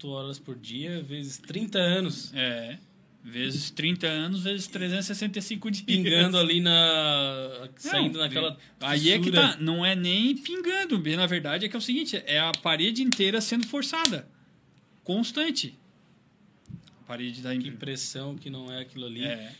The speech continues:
Speaker 1: E aí, às vezes, sabe uma coisa que eu sempre, que às vezes eu já vi? Aí eles vão lá, ok, o síndico te chama. É, então chama um técnico, vai lá e fala, "Olha, tem que fazer isso aqui. Impermeabilização, com esse produto, com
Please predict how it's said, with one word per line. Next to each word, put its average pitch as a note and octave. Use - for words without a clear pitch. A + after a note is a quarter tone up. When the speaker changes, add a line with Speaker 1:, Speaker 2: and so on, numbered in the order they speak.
Speaker 1:
E C#3
aí, D3
às D3
vezes, D3
sabe F3+
uma E3+
coisa D#3+
que -
eu C#3+
sempre, C#3+
que D3+
às C3+
vezes D3+
eu C#3
já C3+
vi? B2+
Aí C3
eles C3+
vão C#3
lá, C#3+
ok, B2
o G#2
síndico C3+
te B2+
chama. G#2+
É, -
então -
chama A2+
um B2
técnico, C#3+
vai A2+
lá A#2
e C3
fala, A2+
"Olha, A2+
tem G#2+
que -
fazer A2
isso A#2+
aqui. D#3+
Impermeabilização, G#2+
com C3
esse -
produto, B2+
com G#2